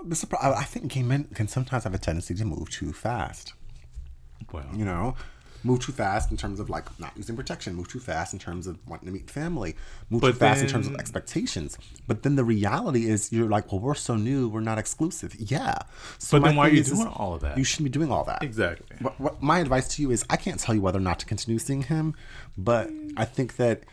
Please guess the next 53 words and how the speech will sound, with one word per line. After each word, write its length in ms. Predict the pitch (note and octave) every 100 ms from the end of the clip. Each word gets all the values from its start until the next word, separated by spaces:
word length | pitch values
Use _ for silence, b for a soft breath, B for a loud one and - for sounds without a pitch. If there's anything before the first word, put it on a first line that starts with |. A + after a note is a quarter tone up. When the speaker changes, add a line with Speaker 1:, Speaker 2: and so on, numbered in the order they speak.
| b -
Speaker 1:
you 140 | C#3+
have 160 | D3+ -
some 140 | G2+
concerns 640 | - F2+ G2+ G2 A#2+ C3+ -
about, 300 | F2+ F#2 E2+
Speaker 2:
Uh-huh. 80 | A#2+
Speaker 1:
you 60 |
said 160 | - F2
the 80 | -
quality 520 | - G#2 A2+ A2+ A#2
of 120 | F2+
the 60 | E2
person 440 | - - F#2+ -
that 100 | B2
he 160 | A#2 C#3+
is. 260 | C#3+ D#3+ -
I 40 | A2+
Speaker 2:
Mm-hmm. 120 | G2+ B2
Speaker 1:
think 120 | B2
that 120 | A#2+
you 100 | -
also 220 | G#2+ -
need 80 | B2
to 80 | G#2+
have 160 | G#2+ -
concerns 260 | G#2 G#2
about 140 | G2 -
the 60 |
quality 320 | - G2 F#2
of 80 | E2+
the 40 | F2
person 300 | G2 - F2+
that 160 | C#2+
you 220 | - F2+
are 240 | A#2 B2 C3+
because 300 | A2+ G2+ F2+
Speaker 2:
That 0 |
you're 80 | G#2
presenting 580 | - D#2+ F#2 G2 D#2+ C#2+ C#2+ -
also. 180 | E2+ F2
Speaker 1:
not, 320 | B2 D#2+ A#2 - -
not 140 | A2+ G2+
for 60 |
nothing, 220 | A2 G#2+ G#2
you 60 |
did 140 | G2+ E2+
the 80 |
same 340 | - - D#2+ D#2
thing 260 | - D#3+
that 180 | D#2+ F#2+
this 120 | D#2 D#2
person 280 | E2 - D#2+
Speaker 2:
Exactly. 140 | D#2+